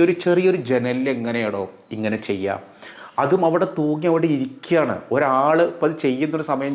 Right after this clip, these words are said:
ജനലിൽ നിന്ന് വന്ന് ഉയരം വേണം, കാല് നിലത്ത് ത-, തട്ടാൻ പാടില്ല. ആളുകൾ ചെന്ന് നോക്കുമ്പോൾ കാണുന്നത് ഈ ജനലിന് തൂങ്ങിയിട്ട് അവിടെ ഇരിക്കുന്ന കാല് നിലത്ത് തട്ടുന്നൊരു നിലയിലായിരുന്നു അത്രേ. അപ്പം അതെങ്ങനെ ജീവൻ ഒടുക്കിയെന്നാ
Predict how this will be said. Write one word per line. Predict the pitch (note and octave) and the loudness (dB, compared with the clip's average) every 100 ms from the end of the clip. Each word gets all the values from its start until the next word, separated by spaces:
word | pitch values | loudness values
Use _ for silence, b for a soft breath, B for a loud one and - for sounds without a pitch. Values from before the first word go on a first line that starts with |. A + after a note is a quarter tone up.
| B2+ | 0
ജനലിൽ | A#2+ A#2+ | 0 0
നിന്ന് | B2+ | 0
വന്ന് | A#2+ A#2+ A2 A2 | 0 -2 -2 -4
ഉയരം | G#2+ A2+ A2+ | -4 -2 0
വേണം, | G2+ G2 G2+ B B B - | 0 -2 -6 B B B -2
കാല് | A#2+ B2+ C3+ | 0 2 0
നിലത്ത് | A#2 - | -2 -2
ത-, | F#2+ - | -4 -4
തട്ടാൻ | A#2 - A2+ A#2+ | -8 -4 -4 0
പാടില്ല. | G#2+ G2+ G2 F#2+ - B B B A#2 | -2 -2 -4 -4 -6 B B B 2
ആളുകൾ | C3+ D#3 D#3 E3 | 4 2 2 0
ചെന്ന് | E3 B2 C#3 | -2 -4 -4
നോക്കുമ്പോൾ | B2 A2+ - B2 C3 | -4 -4 -6 -4 -2
കാണുന്നത് | A#2 G#2 G#2+ G#2 A2+ | -2 -4 -4 -4 -6
ഈ | G#2+ | -4
ജനലിന് | G#2 G#2 A2+ A#2 B2 | -4 -2 -2 -4 -4
തൂങ്ങിയിട്ട് | G#2 G2+ A2 A2 | -4 -4 -6 -4
അവിടെ | G2+ G#2 A2 | -2 0 0
ഇരിക്കുന്ന | A#2 A#2+ C#3 C3 B2+ - | 0 -2 0 0 0 -2
കാല് | A#2 C3 C#3+ D#3 C3 | 0 2 2 2 0
നിലത്ത് | A2 G#2+ G#2+ - | -2 -2 -4 -4
തട്ടുന്നൊരു | G#2 - A#2 A#2+ A#2+ G#2 | -8 -6 -6 -4 -4 -2
നിലയിലായിരുന്നു | G2 G#2+ G#2+ F#2+ G2 G2 | -2 0 0 0 0 -4
അത്രേ. | F#2 F#2 - B B B - | -4 -4 -4 B B B -6
അപ്പം | D#3+ D#3+ | -2 0
അതെങ്ങനെ | C#3 C#3+ E3 F3+ D#3 A2+ | 0 0 2 2 2 0
ജീവൻ | G#2 G#2+ A#2 | -2 0 -2
ഒടുക്കിയെന്നാ | F#2+ - G#2 G2 | -4 -6 -6 -6